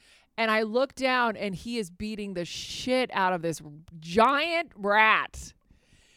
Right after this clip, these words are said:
with this big old stick. And, you know, when I, when I, something like that happens,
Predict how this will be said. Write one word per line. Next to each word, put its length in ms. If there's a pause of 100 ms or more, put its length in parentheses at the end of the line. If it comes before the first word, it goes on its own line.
(180)
with 280
this 200
big 320
old 200
stick. 600
And, 220 (220)
you 140
know, 100
when 260
I, 680
when 220
I, 480 (320)
something 420
like 180
that 160
happens, 400